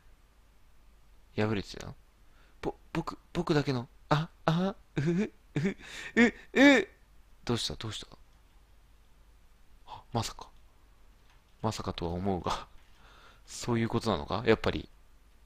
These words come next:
これやっぱりそういうことだよね。はい、こっち行くと。ほら。また黙っ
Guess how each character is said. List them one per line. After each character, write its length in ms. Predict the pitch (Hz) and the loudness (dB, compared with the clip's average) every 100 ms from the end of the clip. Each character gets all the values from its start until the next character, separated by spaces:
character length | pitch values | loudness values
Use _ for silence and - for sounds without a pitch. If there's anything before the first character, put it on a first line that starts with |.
| - - - 87 | -20 -2 2 4
こ 80 | 127 | 6
れ 60 | |
や 40 | 120 | 6
っ 20 | |
ぱ 60 | 123 | 6
り 60 | |
そ 100 | - | 6
う 60 | 131 | 6
い 20 | |
う 20 | |
こ 80 | 127 | 6
と 60 | 120 | 4
だ 60 | |
よ 80 | 98 | 4
ね。 280 | 107 117 - - - - - - - - - | 6 4 2 -10 -20 -20 -20 -20 -20 -20 -14
は 100 | - | 0
い、 60 | 120 | 2
こ 80 | 117 | 2
っ 40 | |
ち 160 | - 117 | 0 2
行 120 | 101 | 4
く 40 | |
と。 240 | 131 113 - - - | 8 8 6 -2 2
ほ 160 | 127 139 | 12 12
ら。 400 | 120 98 78 - - - - - - - - - - | 12 12 8 0 -16 -20 -20 -20 -20 -20 -20 -20 -4
ま 120 | 107 | -2
た 80 | 104 | 2
黙 280 | 107 104 | 2 2
っ 60 | 107 | 2